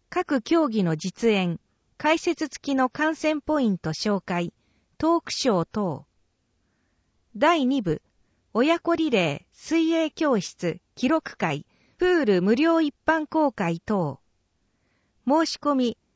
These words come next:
当日直接会場へ。一部事前申し込みが必要なものがあります。詳細はホームページをご覧ください。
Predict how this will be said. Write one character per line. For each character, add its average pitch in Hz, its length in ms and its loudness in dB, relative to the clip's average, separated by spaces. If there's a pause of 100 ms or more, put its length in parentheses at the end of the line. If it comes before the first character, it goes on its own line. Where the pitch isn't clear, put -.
(260)
当 330 200 2
日 - 260 -4
直 - 220 -4
接 - 280 -6
会 247 240 -2
場 220 260 2
へ。 190 200 0 (1000)
一 254 320 -2
部 269 140 4
事 220 120 -2
前 311 200 2
申 320 300 0
し - 100 -6
込 226 140 -2
み 202 100 0
が 175 140 -2
必 - 260 -10
要 277 220 2
な 254 100 2
も 240 140 0
の 233 100 2
が 170 140 0
あ 151 40 -4
り 156 140 -8
ま 160 100 -6
す。 - 200 -18 (800)
詳 330 260 2
細 302 280 -2
は 269 160 2
ホ 330 240 2
ー - 20 2
ム 339 140 -2
ペ 339 200 0
ー 269 60 -2
ジ 214 140 2
を 180 100 2
ご 185 160 2
覧 220 180 2
く 226 120 -6
だ 202 120 -2
さ 196 180 -6
い。 - 120 -12